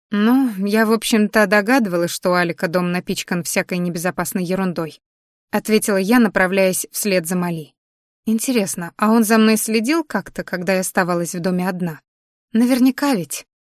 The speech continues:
М-да. Доверие — штука хрупкая с обеих сторон".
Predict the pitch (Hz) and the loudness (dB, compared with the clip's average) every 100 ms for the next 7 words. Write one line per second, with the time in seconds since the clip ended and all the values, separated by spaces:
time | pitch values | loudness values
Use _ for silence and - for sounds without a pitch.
0 | _ - 208 214 214 190 165 - _ _ | _ -8 -2 0 0 -2 -6 -14 _ _
1 | _ _ - 208 233 277 247 226 214 - | _ _ -4 -2 2 2 4 2 0 -2
2 | 233 226 - 269 - - 156 - _ _ | -2 -2 0 0 -2 -10 -10 -14 _ _
3 | - - 254 214 185 151 - 175 165 151 | -12 -4 -2 0 -2 -4 -10 -8 -8 -10